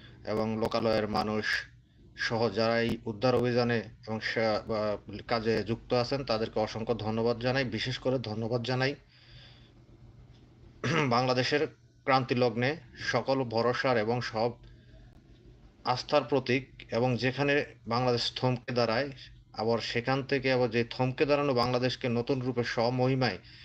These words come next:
ফিরিয়ে আনতে যাদের অবদান অনস্বীকার্য, তারা হচ্ছেন বাংলাদেশ সেনাবাহিনী।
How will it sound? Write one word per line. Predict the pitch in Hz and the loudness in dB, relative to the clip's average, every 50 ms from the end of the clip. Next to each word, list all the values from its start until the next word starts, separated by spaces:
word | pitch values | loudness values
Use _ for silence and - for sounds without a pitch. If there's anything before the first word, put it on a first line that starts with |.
| - - - | -20 -20 -20
ফিরিয়ে | - - - 123 131 131 | -6 -2 2 2 4 2
আনতে | 135 135 127 127 | 2 0 -2 -2
যাদের | 110 120 117 117 110 123 120 - - - - - - - - - - - | 0 2 2 2 2 0 0 0 -4 -18 -20 -20 -20 -20 -20 -20 -6 0
অবদান | - 120 127 139 131 143 139 | 2 2 4 4 4 2 0
অনস্বীকার্য, | 117 - 107 123 131 151 143 - 165 143 151 143 131 113 104 120 123 143 147 - - - - - - - | 0 0 0 2 2 4 2 2 2 4 4 4 4 4 4 2 2 2 -2 -8 -18 -20 -20 -14 -4 0
তারা | 110 113 117 | 2 4 4
হচ্ছেন | 120 120 - - 135 123 120 107 | 4 2 2 0 0 0 0 0
বাংলাদেশ | 107 107 113 110 110 104 110 95 - - - | 0 0 2 2 2 0 0 0 0 0 0
সেনাবাহিনী। | - 110 104 104 101 101 95 92 90 87 82 | 0 0 0 0 2 0 0 -2 -4 -8 -12